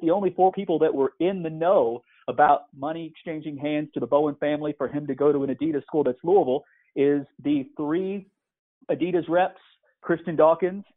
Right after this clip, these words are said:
and of course, Brian Bowen Senior. So I, I think they can fight that. But then again, that's, that's just, that's, it's hard to ignore the fact that because they're a re-, repeat offender, you really can't be too shocked if they do get a very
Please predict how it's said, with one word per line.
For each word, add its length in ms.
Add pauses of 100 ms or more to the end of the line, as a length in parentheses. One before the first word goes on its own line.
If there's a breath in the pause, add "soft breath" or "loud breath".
and 100
of 80
course, 260
Brian 280
Bowen 340
Senior. 280 (100)
So 260 (420)
I, 220
I 40
think 200
they 140
can 240
fight 240
that. 120
But 120
then 100
again, 420
that's, 160 (120)
that's 260
just, 180
that's, 220 (320)
it's 160
hard 200
to 100
ignore 420
the 120
fact 360
that 160 (220)
because 500
they're 80
a 80
re-, 180 (200)
repeat 340
offender, 500 (300 soft breath)
you 80
really 400
can't 200
be 200
too 180
shocked 240
if 80
they 120
do 180
get 140
a 100
very 300